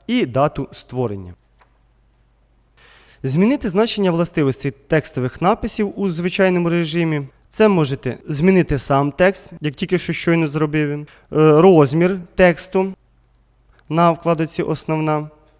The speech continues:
Ці вже інструменти вам знайомі з графічного редактора Paint. Це сам колір тексту та шрифт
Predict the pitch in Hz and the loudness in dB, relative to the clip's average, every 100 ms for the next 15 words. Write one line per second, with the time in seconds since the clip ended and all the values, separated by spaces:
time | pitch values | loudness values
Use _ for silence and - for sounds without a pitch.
0 | _ - 214 180 170 165 - 165 156 143 | _ -4 -2 0 0 -2 -4 0 0 0
1 | 135 135 135 151 156 127 110 101 131 151 | -2 -2 -2 -2 0 0 -2 -4 -6 -4
2 | 160 - 135 127 123 - 113 - 113 113 | -6 -6 -4 -2 -4 -6 -10 -8 -6 -6
3 | 180 - _ _ _ - - - - 220 | -8 -12 _ _ _ -20 -20 -8 2 4
4 | 156 110 - - 180 165 120 107 - 180 | 6 2 -6 -2 2 4 2 -4 0 4
5 | 143 143 185 202 - 196 196 - - 202 | 6 4 0 -4 -2 2 2 0 -6 -6
6 | 208 _ _ _ _ _ - 190 160 - | -6 _ _ _ _ _ 2 4 4 -2
7 | - 185 247 - - | -6 -2 -2 -2 -16